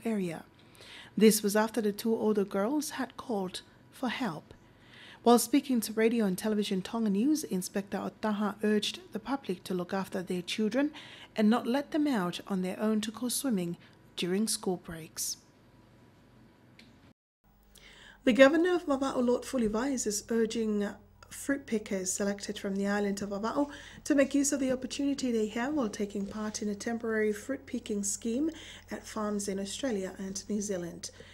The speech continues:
The Governor made the remark in a special training for the fruit pickers of Neiafu this week.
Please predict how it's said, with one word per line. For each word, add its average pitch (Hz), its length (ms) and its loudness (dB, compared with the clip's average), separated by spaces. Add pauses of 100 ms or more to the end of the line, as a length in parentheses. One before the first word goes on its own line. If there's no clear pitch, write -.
(340)
The 240 80 6
Governor 247 340 6
made 220 320 0
the 208 300 6
remark 214 580 2
in 214 220 0
a 202 100 4
special 208 400 -2
training 214 380 0
for 208 180 -4
the 208 80 -4
fruit 320 260 -2
pickers 214 380 -4
of 202 80 -8
Neiafu 208 540 -2
this 202 320 -4
week. - 320 -2